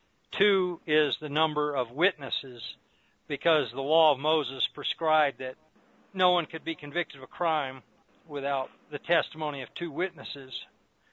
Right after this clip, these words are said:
And so we, we had two of these beings at the tomb when Christ's body was gone and he had, uh,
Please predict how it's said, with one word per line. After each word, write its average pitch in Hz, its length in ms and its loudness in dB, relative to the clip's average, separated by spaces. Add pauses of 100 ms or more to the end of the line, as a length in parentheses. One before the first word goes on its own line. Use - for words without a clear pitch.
(240)
And 139 300 -6
so 143 320 0 (520)
we, 139 220 -2 (140)
we 143 140 0
had 143 180 4 (120)
two 170 320 4
of 135 120 0
these 147 200 -2
beings 151 480 -2 (300)
at 147 220 2
the 131 100 -6 (160)
tomb 175 400 -2 (520)
when 135 420 0
Christ's 147 400 4
body 147 340 4
was 135 220 -4
gone 143 420 0 (320)
and 131 180 -4
he 127 260 -8
had, 123 200 -2 (120)
uh, 123 160 -2